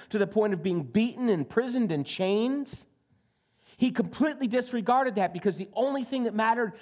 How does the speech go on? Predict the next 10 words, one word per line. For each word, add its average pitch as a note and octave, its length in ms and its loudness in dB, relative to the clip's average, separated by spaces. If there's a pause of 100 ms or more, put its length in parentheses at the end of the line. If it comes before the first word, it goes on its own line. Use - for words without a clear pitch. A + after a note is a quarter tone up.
(160)
to, F3+ 160 -2 (200)
to G3 100 0
Paul G3 720 2 (160)
was F#3+ 160 4
that F#3+ 140 0
as D#3+ 140 -4
many B3+ 460 2
people A#3 420 0
as F3 120 -4
possible, C#3 840 -4